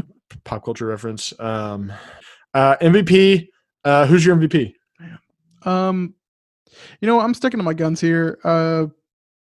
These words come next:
Speaker 1: he, he had a rough end to the arc, but I'm going Tim Riggins.
Speaker 2: I agree.
Speaker 1: Okay, I'm, I'm really glad <laughs> that you do because, like,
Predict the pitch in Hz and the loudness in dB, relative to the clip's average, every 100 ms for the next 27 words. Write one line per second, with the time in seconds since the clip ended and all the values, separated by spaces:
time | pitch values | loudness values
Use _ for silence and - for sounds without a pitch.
0 | _ 170 196 208 - 175 214 202 175 156 | _ -2 0 0 -4 0 0 2 0 0
1 | 160 - - _ _ _ _ _ _ - | -2 -4 -14 _ _ _ _ _ _ -4
2 | 170 170 185 190 - _ - 185 170 175 | -2 0 -2 -6 -8 _ -10 -6 -2 0
3 | 170 165 - 160 165 160 151 - 143 151 | -2 -2 -4 -2 0 0 -2 -6 -8 -6
4 | 156 156 - - _ _ _ _ _ _ | -6 -8 -10 -20 _ _ _ _ _ _
5 | _ _ _ _ _ _ 123 120 117 110 | _ _ _ _ _ _ -6 -4 -4 -6
6 | - - 170 151 147 160 175 180 180 185 | -10 -8 -6 -4 -4 -2 0 2 4 4
7 | 160 156 - 214 202 202 202 190 170 170 | 4 2 4 6 6 4 2 2 2 0